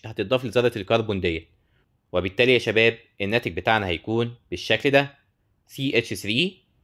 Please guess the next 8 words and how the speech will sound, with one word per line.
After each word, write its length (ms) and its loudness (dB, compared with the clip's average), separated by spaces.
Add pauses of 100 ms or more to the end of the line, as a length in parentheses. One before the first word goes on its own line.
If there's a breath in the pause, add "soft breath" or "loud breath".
(220)
وهنا 340 0
سي، 400 -4 (500)
سي 380 -2
اتش 140 -2
ثري، 440 -4 (960)
سي 360 -2
اتش 160 -4
ثري 460 -2